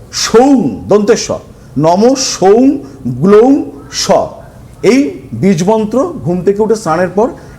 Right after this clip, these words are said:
একশো আট, আঠাশ অথবা, আম, দশ বার পাঠ করবেন। তিনটে বেলপাতা সংগ্রহ করবেন। শুধুমাত্র যারা কর্কট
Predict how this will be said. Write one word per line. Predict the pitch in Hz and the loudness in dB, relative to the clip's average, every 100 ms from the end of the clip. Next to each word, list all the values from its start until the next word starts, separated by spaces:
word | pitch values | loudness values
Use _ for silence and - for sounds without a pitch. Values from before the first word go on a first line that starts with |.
| 135 | -4
একশো | - 190 | -2 0
আট, | 226 131 | 0 0
আঠাশ | 139 262 - - | -2 -4 -6 -10
অথবা, | 135 165 226 | -4 -2 -2
আম, | - - - - 139 135 131 127 127 123 117 120 | -4 -16 -18 -4 0 2 0 -2 -4 -4 -4 0
দশ | 156 135 | 0 2
বার | 220 - - - | -2 -2 -8 -2
পাঠ | 135 - | -2 0
করবেন। | 170 185 294 - - - - - | -2 0 0 -4 -20 -20 -14 -2
তিনটে | 214 226 208 262 156 139 | 0 0 0 -2 0 0
বেলপাতা | 185 175 214 220 | -2 0 -2 -2
সংগ্রহ | 202 160 170 190 147 | -4 -6 -2 -2 0
করবেন। | 147 113 165 - - - - - | -2 -2 -4 -6 -12 -18 -20 -8
শুধুমাত্র | 180 220 220 214 208 | -2 0 2 2 2
যারা | 220 | 2
কর্কট | 214 190 208 | 2 2 0